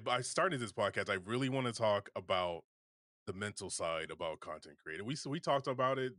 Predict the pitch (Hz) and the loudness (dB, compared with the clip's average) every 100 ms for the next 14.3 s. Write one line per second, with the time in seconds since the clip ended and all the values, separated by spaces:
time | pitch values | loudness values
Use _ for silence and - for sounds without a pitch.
0 | _ _ _ 113 110 110 107 107 110 104 | _ _ _ -6 -6 -2 -2 -2 -4 -4
1 | 104 101 98 98 101 92 87 _ 117 127 | -6 -8 -12 -12 -12 -14 -18 _ 0 0
2 | 95 87 90 104 101 92 98 - 143 127 | 0 -8 -14 -8 -6 -4 -6 -4 -6 -6
3 | _ _ _ _ _ _ 101 117 110 107 | _ _ _ _ _ _ -6 -4 -2 -2
4 | 104 98 92 92 _ _ _ 85 85 78 | -2 0 -2 -6 _ _ _ -12 -8 -8
5 | 64 - _ _ _ - 117 127 - 160 | -10 -14 _ _ _ -2 0 0 -4 -6
6 | 165 - 135 135 165 160 - 95 90 104 | -8 -6 -2 0 -2 -4 -6 -4 -4 -10
7 | 104 110 113 113 104 101 110 98 82 - | -10 -4 -4 -2 -4 -2 -4 -6 -8 -16
8 | _ _ _ _ _ - 110 117 123 120 | _ _ _ _ _ -4 -2 0 -2 -2
9 | 117 117 110 98 101 101 104 104 101 95 | -4 -2 -2 -2 -8 -8 -8 -8 -8 -8
10 | 101 95 92 92 87 90 87 85 - - | -10 -10 -10 -12 -10 -10 -10 -12 -14 -18
11 | - 82 73 - 80 76 - 73 73 _ | -14 -12 -12 -10 -10 -10 -12 -16 -18 _
12 | _ _ 95 92 101 107 104 95 92 90 | _ _ -10 -8 -8 -8 -8 -6 -4 -6
13 | 80 87 80 73 - 78 71 - - 69 | -10 -14 -12 -12 -12 -12 -10 -8 -6 -6
14 | 60 - - | -6 -6 -8